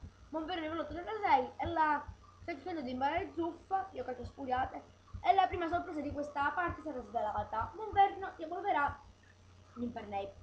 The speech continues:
Terzo membro della squadra finale. Adesso l'altra sorpresa.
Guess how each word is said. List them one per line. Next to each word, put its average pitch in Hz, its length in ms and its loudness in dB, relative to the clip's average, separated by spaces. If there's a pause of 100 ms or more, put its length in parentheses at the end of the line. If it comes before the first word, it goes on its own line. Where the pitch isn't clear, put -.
(520)
Terzo 349 320 4
membro 302 300 0
della 320 160 4
squadra 240 320 2
finale. 202 560 -2 (720)
Adesso 240 420 6
l'altra 226 240 -2
sorpresa. 269 680 2